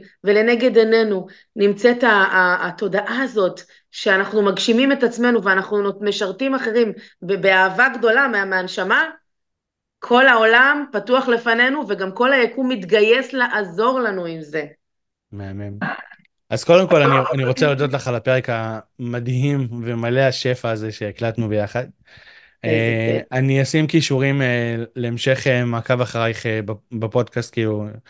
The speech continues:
Speaker 2: אה, גם בספוטיפיי, גם ביוטיוב, אה, וגם באתר שלי יש, כאילו, מקום לקישורים, אני אשים קישורים, אה, להמשיך לעקוב אחרייך. ממליץ
Speaker 1: מהמם.
Speaker 2: מאוד מאנשים באמת ש-, שיכנסו לראות תכנים שלך, דברים שככה, גם בתוכניות הבוקר, גם כל מיני דברים שעשית.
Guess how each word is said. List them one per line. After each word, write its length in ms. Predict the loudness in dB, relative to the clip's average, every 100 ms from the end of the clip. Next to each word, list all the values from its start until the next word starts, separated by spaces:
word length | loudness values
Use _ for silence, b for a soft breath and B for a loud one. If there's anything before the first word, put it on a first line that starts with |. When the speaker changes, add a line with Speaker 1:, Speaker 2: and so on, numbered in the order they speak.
| b b
Speaker 2:
אה, 140 | -4 0
גם 200 | 2 2
בספוטיפיי, 640 | 0 0 0 0 -2 0
גם 160 | 0 0
ביוטיוב, 440 | 0 -2 -2 -6 -8 b b b b -10
אה, 440 | -6 -4 -2 -2 -2
וגם 260 | 0 0
באתר 280 | 2 0 0
שלי 220 | -2 -2
יש, 140 | -2 -4
כאילו, 320 | -4 -4 -4
מקום 260 | -6 -6 -6
לקישורים, 400 | -6 -8 -6 -4
אני 80 |
אשים 200 | -6 -6
קישורים, 380 | -8 -8 -6 -4
אה, 180 | -2 -2
להמשיך 320 | -4 -6 -8
לעקוב 240 | -6 -2 -2
אחרייך. 340 | 0 -2 -4 -14 b b b
ממליץ 360 | 0 2 2 2
Speaker 1:
מהמם. 100 | 2
Speaker 2:
מאוד 120 | 2
מאנשים 420 | 2 0 -2 -2
באמת 240 | -2 -2 -2
ש-, 80 | -4 -4 -6
שיכנסו 480 | -4 -4 -2 2
לראות 280 | 2 4 4
תכנים 300 | 2 -2 -2
שלך, 300 | -4 -4 -6 -12 b b b
דברים 260 | -4 -2 -2
שככה, 840 | 0 0 0 -4 -6 -6 -8 -8 -8
גם 180 | -4 -2
בתוכניות 440 | -4 -4 -6 -4
הבוקר, 380 | 0 0 0 -2
גם 180 | -2 -4
כל 100 | -4
מיני 160 | -4
דברים 240 | -4 -6 -6
שעשית. 460 | -6 -2 -2 -2